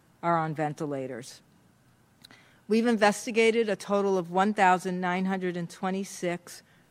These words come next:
residential, congregate settings, and non-residential settings with at least one confirmed case of covid nineteen. Of these, three hundred and ninety-three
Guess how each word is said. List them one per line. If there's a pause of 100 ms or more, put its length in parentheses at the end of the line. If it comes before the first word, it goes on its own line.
(100)
residential,
congregate
settings,
and
non-residential
settings (440)
with
at
least
one
confirmed
case
of
covid
nineteen. (720)
Of
these,
three
hundred
and
ninety-three